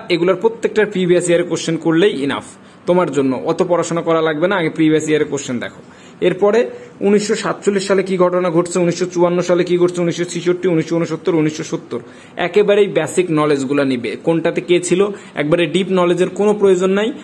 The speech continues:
আপাতত আগে basic নলেজটা নাও যে উনিশশো ছেষট্টি সাল, মানে ছয় দফা আন্দোলন, ছয় দফা আন্দোলনের ক্ষেত্রে এটা কোথায় আন্দোলনটা হয়েছিল, বা ছয় দফা দিবস কবে, এবং ছয় দফার আন্দোলনে কে সর্ব,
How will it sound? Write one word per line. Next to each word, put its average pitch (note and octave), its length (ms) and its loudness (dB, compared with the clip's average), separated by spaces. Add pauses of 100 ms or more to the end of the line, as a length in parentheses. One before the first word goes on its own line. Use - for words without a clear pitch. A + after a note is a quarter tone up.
(120)
আপাতত F#3 500 0
আগে F#3+ 180 2
basic D3+ 380 -2
নলেজটা D#3+ 420 0
নাও E3+ 220 2
যে D#3+ 120 0
উনিশশো D#3+ 300 0
ছেষট্টি F3 380 -2
সাল, A2+ 200 -8 (280)
মানে D#3+ 120 0
ছয় E3+ 240 0
দফা D#3 240 0
আন্দোলন, B2+ 380 -2
ছয় E3 220 -2
দফা E3+ 220 2
আন্দোলনের E3+ 500 2
ক্ষেত্রে E3+ 300 -2
এটা F3 120 2
কোথায় F3+ 380 0
আন্দোলনটা D#3 540 2
হয়েছিল, D3+ 380 0 (280)
বা D#3 60 2
ছয় D#3+ 280 0
দফা E3 200 2
দিবস D3+ 400 0
কবে, D3+ 300 2 (280)
এবং D3+ 200 0
ছয় D#3+ 220 0
দফার E3+ 500 0
আন্দোলনে E3 520 2
কে F#3+ 220 2
সর্ব, E3 440 2